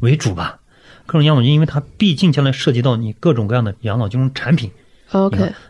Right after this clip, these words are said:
Speaker 1: 比如说你要销售基金、销售保险产品，都需要获得这种牌照。
Speaker 2: 呃，对，对，对。
Speaker 1: 但其实不是每个银行相关的这种功能它都具备，或者说它这种牌照都具备。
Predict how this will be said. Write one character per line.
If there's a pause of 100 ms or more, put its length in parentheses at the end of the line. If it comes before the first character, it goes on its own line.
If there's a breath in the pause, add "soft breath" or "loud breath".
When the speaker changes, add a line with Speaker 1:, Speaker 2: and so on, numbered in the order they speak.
(180)
Speaker 1:
比
如
说
你
要
销
售
基
金、
销
售
保
险
产
品，
都
需
要
获
得
这
种
牌
照。
Speaker 2:
呃，
对，
对，
对。
Speaker 1:
但
其
实
不
是
每
个
银
行 (280 soft breath)
相
关
的
这
种 (400)
功
能
它
都
具
备，
或
者
说
它
这
种
牌
照
都
具
备。